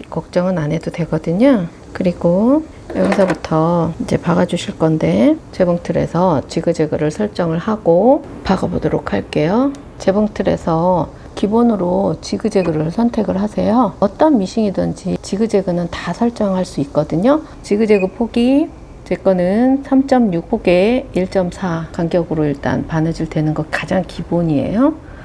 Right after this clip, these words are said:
직선 받기로 있을 때는 정중앙에 바늘이 내려오는데요. 지그재그를 선택하면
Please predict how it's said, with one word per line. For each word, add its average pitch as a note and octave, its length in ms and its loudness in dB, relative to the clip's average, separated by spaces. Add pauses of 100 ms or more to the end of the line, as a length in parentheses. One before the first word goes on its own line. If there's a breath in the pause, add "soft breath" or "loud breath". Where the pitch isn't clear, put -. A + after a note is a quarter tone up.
직선 C4 460 4
받기로 G#3+ 400 -2
있을 D#3+ 280 -4
때는 G#3+ 540 2
정중앙에 F3+ 920 4
바늘이 D#3+ 360 2
내려오는데요. D#3 960 2
지그재그를 G#3+ 680 4
선택하면 A3 800 0